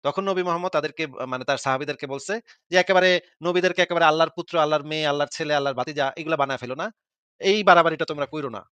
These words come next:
এই কারণে নবী মোহাম্মদ বলেছিল যে, "এটা নিয়ে বাড়াবাড়ি করো না, এই জিনিসগুলো নিয়ে বাড়াবাড়ি করো না।" যে একেবারে আল্লাহর ছেলে মেয়ে বানায় ফেলাও না। হ্যাঁ? আমাদের মানে নবীদেরকে আল্লাহর ছেলে মেয়ে, ভাই, ব্রাদার,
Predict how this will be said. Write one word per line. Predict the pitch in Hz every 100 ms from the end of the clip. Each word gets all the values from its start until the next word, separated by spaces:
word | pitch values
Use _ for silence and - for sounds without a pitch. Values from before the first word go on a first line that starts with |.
| _ _ _ -
এই | 202
কারণে | 220 220 220
নবী | 214 180
মোহাম্মদ | 175 170 165
বলেছিল | 160 160 208
যে, | 214 143
"এটা | 139 151
নিয়ে | 175
বাড়াবাড়ি | 147 151 151 143
করো | 117
না, | 101 98
এই | 127
জিনিসগুলো | 120 143 135 143
নিয়ে | 151
বাড়াবাড়ি | 113 151 143
করো | 120 101
না।" | - _ _ _ -
যে | 139
একেবারে | 151 156
আল্লাহর | 147 156 151 -
ছেলে | 175 185
মেয়ে | 180
বানায় | 151 135
ফেলাও | 123 113 101
না। | - _ -
হ্যাঁ? | 254 208 _ -
আমাদের | 131 143 151 127
মানে | 135
নবীদেরকে | 139 147 160 165 175
আল্লাহর | 139 139
ছেলে | - 143 147
মেয়ে, | 139 131
ভাই, | 120 131
ব্রাদার, | 123 127 127